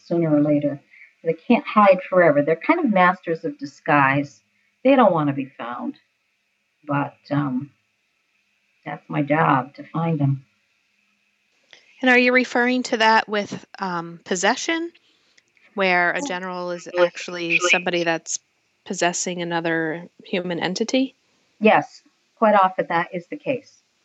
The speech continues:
Speaker 1: And what I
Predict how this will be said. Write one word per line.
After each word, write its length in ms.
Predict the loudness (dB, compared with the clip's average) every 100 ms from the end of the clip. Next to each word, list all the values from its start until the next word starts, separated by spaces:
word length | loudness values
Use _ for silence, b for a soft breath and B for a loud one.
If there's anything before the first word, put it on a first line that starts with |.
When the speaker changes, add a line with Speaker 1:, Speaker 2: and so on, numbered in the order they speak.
| _ _ _
Speaker 1:
And 520 | -8 -4 -2 -2 -6 -12 _ _ _ _ _ _ _ _ _ _ _ _ _ _ _ _ _ _
what 260 | 4 6
I 140 | 6